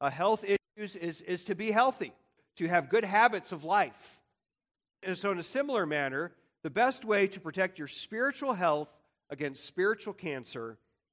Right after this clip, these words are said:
is a growing, healthy faith. Because if your faith is strong, then you're in a much better position to ward off every threat that would come against you. And verses seventeen and eighteen of chapter three close out the letter by reaffirming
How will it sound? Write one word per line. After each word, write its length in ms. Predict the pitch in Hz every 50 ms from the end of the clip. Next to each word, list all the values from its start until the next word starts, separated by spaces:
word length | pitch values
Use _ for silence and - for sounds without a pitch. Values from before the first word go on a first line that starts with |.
| _ _
is 160 | 160 135 147
a 80 | 135
growing, 680 | 120 104 - 120 131 139 143 147 151 156 156 156 160 156
healthy 360 | _ 135 127 123 120 _ 123 107
faith. 200 | - - 101 95 _ _ _ _ _ _ _ _ _ _ _ _ _ _ _ _ _ _ _ _ _ _ _ _
Because 220 | - 139 165 147 123
if 120 | 143 143
your 160 | 170 202 214
faith 440 | 208 - - - 214 240 262 262 -
is 120 | 254 - -
strong, 460 | - - 180 147 117 101 95 92 90 110 123 _ _ _ _ _ _ _ _ _ _ _ _ _ _ _ _
then 100 | 139 135
you're 120 | 151 180 180
in 40 |
a 40 | 156
much 220 | 143 170 185 - -
better 200 | 214 202 190 160
position 500 | 160 143 156 175 170 - 170 139 131 123
to 140 | 139 127
ward 420 | 120 117 127 143 160 185 208 202 185
off 340 | 165 139 123 117 127 - - _ _ _ _ _ _ _ -
every 280 | 147 160 170 202 185
threat 380 | 175 - - 165 147 135 131 _
that 100 | 151 139
would 180 | 147 147 135
come 300 | - - 120 104 104 110 110
against 420 | 113 - 117 107 101 - - -
you. 100 | 98 - _ _ _ _ _ _ _ _ _ _
And 180 | - 165 160 147
verses 320 | 202 262 294 - 214 180
seventeen 540 | - - 233 247 262 285 285 - 247 254 233
and 100 | 202 180
eighteen 480 | 170 165 165 160 - - 151 123 120 131
of 140 | 127 -
chapter 360 | - 170 156 156 180 175 190 160
three 300 | - - 160 139 123 123
close 540 | - - - 165 165 180 214 226 226 220 -
out 240 | 165 170 165 165 -
the 80 | 175
letter 340 | 151 143 135 123 110 113 123
by 180 | 113 123 123 120
reaffirming 1000 | 120 117 120 139 165 208 214 - - - 165 156 156 151 123 110 107 107 110